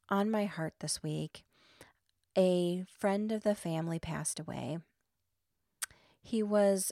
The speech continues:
around forty years old. He has a two-year-old, and he was the type of guy who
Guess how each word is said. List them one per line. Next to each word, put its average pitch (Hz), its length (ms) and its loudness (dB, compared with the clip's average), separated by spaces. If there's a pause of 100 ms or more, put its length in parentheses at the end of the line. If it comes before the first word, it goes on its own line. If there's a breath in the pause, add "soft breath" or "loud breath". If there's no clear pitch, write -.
(120)
around 170 600 -4
forty 196 340 -2
years 190 340 -2
old. 240 560 -6
He 175 200 -6
has 170 260 -4
a 175 40 -6
two-year-old, 180 1000 -4 (1080 soft breath)
and 165 560 0 (800)
he 247 300 -2
was 262 180 -2
the 233 140 -4
type 190 280 -2
of 185 160 -6
guy 175 300 -2
who 170 260 -4